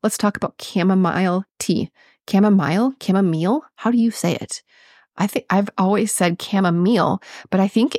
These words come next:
in, you know, the Harry, or the Beatrix Potter, <laughs> not Harry Potter, the Beatrix Potter books, when, what's the bunny?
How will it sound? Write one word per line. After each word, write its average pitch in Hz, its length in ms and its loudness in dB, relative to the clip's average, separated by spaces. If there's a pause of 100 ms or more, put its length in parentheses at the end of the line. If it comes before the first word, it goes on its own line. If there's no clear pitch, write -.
(100)
in, 214 160 2
you 190 100 2
know, 165 180 2
the 175 160 0
Harry, 175 540 -2 (120)
or 170 300 0 (260)
the 185 100 0
Beatrix - 500 -2
Potter, - 400 -4 (220)
<laughs> - 220 -4
not 330 280 2
Harry 196 280 0
Potter, 175 320 -2 (340)
the - 60 -2
Beatrix 247 460 0
Potter 175 340 -2
books, 262 360 -2 (260)
when, 175 640 2 (540)
what's 180 360 -2
the 240 100 0
bunny? 214 400 0